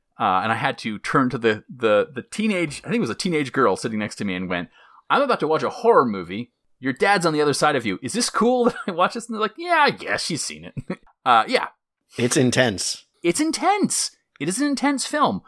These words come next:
Speaker 1: So you have seen it.
Speaker 2: Oh, yes. I've seen it at
Speaker 1: Yeah,
Speaker 2: least
Speaker 1: yeah, yeah.
Speaker 2: twice.
Speaker 1: Yeah. Um, I'm really looking forward to seeing it again.
Speaker 2: Yeah.
Speaker 1: Not to tip my hat, but, um, I think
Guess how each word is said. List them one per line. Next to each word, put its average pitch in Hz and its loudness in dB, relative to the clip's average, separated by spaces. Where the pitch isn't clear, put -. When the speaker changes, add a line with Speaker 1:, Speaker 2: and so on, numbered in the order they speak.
Speaker 1:
So - -4
you 139 0
have 160 4
seen 90 -6
it. - -18
Speaker 2:
Oh, 156 8
yes. 131 2
I've - 0
seen 135 4
it 127 4
at 120 2
Speaker 1:
Yeah, 175 4
Speaker 2:
least 165 6
Speaker 1:
yeah, 143 2
yeah. 120 4
Speaker 2:
twice. - 4
Speaker 1:
Yeah. 147 0
Um, 117 4
I'm 208 2
really 117 -2
looking 139 -8
forward 151 -6
to 135 -10
seeing 139 -8
it 160 -10
again. 110 -6
Speaker 2:
Yeah. 143 4
Speaker 1:
Not - -2
to 98 -8
tip - -8
my 120 -4
hat, 113 -4
but, 110 0
um, 110 -2
I 170 2
think - -12